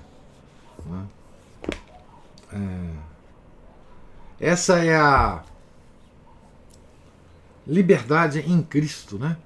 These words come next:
Que Paulo pregava sempre, né? Liberdade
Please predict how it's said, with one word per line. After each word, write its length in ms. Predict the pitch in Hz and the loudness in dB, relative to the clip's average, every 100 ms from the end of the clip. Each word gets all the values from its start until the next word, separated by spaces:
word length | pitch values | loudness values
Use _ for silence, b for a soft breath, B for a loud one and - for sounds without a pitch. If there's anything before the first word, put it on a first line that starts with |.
| - | -20
Que 80 | - | -10
Paulo 280 | - 135 131 | -2 -2 -2
pregava 400 | 120 110 120 104 | -4 -2 -2 -4
sempre, 420 | - 104 101 - | -8 -8 -8 -10
né? 140 | 95 107 - - - - - - - - - - - - - - - - - - - - - - | -14 -14 -20 -20 -20 -20 -20 -20 -20 -20 -20 -20 -20 -20 -20 -20 -20 -20 -20 -20 -20 -20 -20 -18
Liberdade 600 | - 113 107 107 131 113 | -12 -6 -4 -2 -4 -6